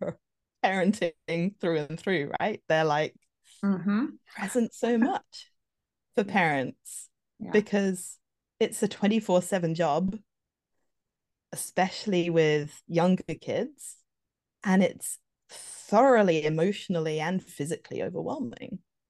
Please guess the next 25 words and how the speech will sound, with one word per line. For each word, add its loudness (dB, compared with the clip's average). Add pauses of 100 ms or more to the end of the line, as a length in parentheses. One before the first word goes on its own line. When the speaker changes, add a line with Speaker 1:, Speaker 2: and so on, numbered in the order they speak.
Speaker 2:
Mm. -12 (800)
And 4
also 2
Speaker 1:
Yeah. 2
Speaker 2:
sometimes 0
you 4
just -4 (400)
can't -2
be -2
in -6
self-consent. -10 (1400)
As 8
Speaker 1:
You 6
Speaker 2:
a, 8
Speaker 1:
can't, 2 (300)
Speaker 2:
can 2
Speaker 1:
'cause 8
Speaker 2:
you? 2
Speaker 1:
it 2
has 2
to, -18
something 4
has 4
to 4
happen. 0